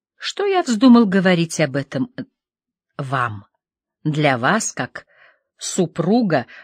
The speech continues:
без страха и упрека, тут нет никакой опасности.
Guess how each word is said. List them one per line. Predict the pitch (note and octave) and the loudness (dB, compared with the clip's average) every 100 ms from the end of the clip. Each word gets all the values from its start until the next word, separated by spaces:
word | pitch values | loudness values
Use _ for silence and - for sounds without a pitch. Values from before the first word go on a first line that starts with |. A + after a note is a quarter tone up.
| - | -12
без | D#3 D3 E3+ - | -2 2 2 -2
страха | - - D#3+ A3 - | -12 -4 -2 -2 -2
и | D3+ - D#3 - | -6 -6 -10 -8
упрека, | D3 - C3+ B2+ G#2+ - D#3+ B3+ _ _ _ _ _ _ _ _ _ _ _ _ _ _ _ | -10 -6 -6 -6 -8 -8 -4 -4 _ _ _ _ _ _ _ _ _ _ _ _ _ _ _
тут | - B3+ | -2 4
нет | C#4 C#4 | 4 6
никакой | B3+ B3 A#3+ G#3+ G3 _ _ _ _ | 2 2 -2 -4 -4 _ _ _ _
опасности. | E3+ - A#2 - G#2 G#2 - - | -6 -4 -8 -10 -12 -14 -14 -16